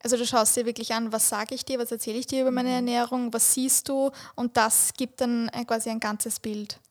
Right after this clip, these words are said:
Speaker 2: Genau, genau. Sagst du mir die Wahrheit oder nicht? Ich kann's ertasten, ich kann's mir auf der Zunge anschauen.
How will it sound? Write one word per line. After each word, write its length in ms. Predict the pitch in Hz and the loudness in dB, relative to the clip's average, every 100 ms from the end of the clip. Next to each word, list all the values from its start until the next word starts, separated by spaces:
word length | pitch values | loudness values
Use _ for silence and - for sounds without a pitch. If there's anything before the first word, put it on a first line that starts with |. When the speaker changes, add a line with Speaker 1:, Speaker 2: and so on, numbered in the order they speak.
| - | -8
Speaker 2:
Genau, 400 | 247 202 190 196 | -4 -4 -6 -8
genau. 400 | - 190 185 196 202 _ _ | -6 -4 -4 -6 -10 _ _
Sagst 300 | - 190 - | -14 -10 -6
du 40 | 190 | -2
mir 60 | 180 | -2
die 120 | 165 | -2
Wahrheit 300 | 165 202 226 | -4 -4 -2
oder 140 | 247 | -2
nicht? 340 | 240 180 - - | -2 -2 -4 -4
Ich 60 | |
kann's 220 | - 180 208 | 0 0 0
ertasten, 580 | 226 262 208 - - 196 | 2 4 4 4 2 0
ich 100 | - | 2
kann's 400 | - 175 208 - | 2 4 4 4
mir 100 | 233 | 6
auf 160 | 240 | 8
der 120 | 523 508 | 6 6
Zunge 300 | 480 269 147 | 6 8 6
anschauen. 580 | 208 220 - 160 214 | 4 2 2 4 2